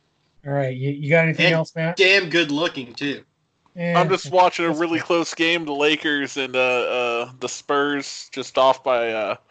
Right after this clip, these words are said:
Speaker 3: it was, it was the Spurs were up. It was looking pretty, pretty bad, but then the, the Lakers now bounced back up by ten points with, uh, six minutes left in the fourth. So looking like clean sailing here.
Speaker 2: Yeah, well, the,
Speaker 1: That's
Speaker 2: the,
Speaker 1: good.
Speaker 2: the, uh, the Lakers wouldn't have, wouldn't have come back if it was against my, uh, Mavs.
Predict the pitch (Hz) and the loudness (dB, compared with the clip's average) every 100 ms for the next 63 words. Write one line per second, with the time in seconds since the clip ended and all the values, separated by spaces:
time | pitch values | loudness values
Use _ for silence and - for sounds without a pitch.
0 | - - - 165 156 240 214 175 233 - | -20 -20 -4 0 4 4 4 2 2 0
1 | 151 - 196 202 139 165 175 123 123 143 | -12 -4 -4 -2 0 2 2 -2 -8 -8
2 | 143 139 143 131 120 _ - 135 107 117 | -8 -8 -8 -10 -12 _ -16 -16 -4 0
3 | 131 104 107 113 117 117 110 110 107 113 | 0 -2 -8 -8 -8 -6 -4 -6 -8 -10
4 | 117 131 120 113 107 113 - 98 113 120 | -8 -10 -8 -8 -8 -10 -12 -10 -8 -8
5 | 113 113 - 117 110 117 117 - 107 - | -6 -6 -6 -10 -12 -14 -14 -12 -12 -4
6 | 113 110 131 127 139 127 - - 139 123 | -2 -2 -4 -8 -8 0 0 0 -6 -4
7 | 160 202 160 - 135 135 123 - - - | 2 2 2 -2 0 2 0 -6 -20 -20
8 | _ 139 131 143 131 127 - - 147 143 | _ -6 -4 -4 -4 -6 -10 -10 -8 -8
9 | 135 - 143 151 85 - 90 98 - 151 | -8 -8 -8 -8 -12 -8 -10 -10 -16 -14
10 | 139 123 123 120 123 139 165 160 113 - | -10 -8 -6 -8 -8 -8 -6 -6 -10 -12
11 | 165 151 147 131 127 147 175 156 139 143 | -4 0 0 0 -2 0 0 0 -6 -6
12 | 143 131 - 160 175 131 - - 135 120 | -6 -8 -6 -6 -4 -6 -8 -4 -2 0
13 | 117 110 123 127 117 117 123 110 123 117 | 0 0 -10 -12 -14 -12 -12 -10 -10 -8
14 | 113 107 107 120 113 107 - | -8 -8 -6 -4 -4 -6 -14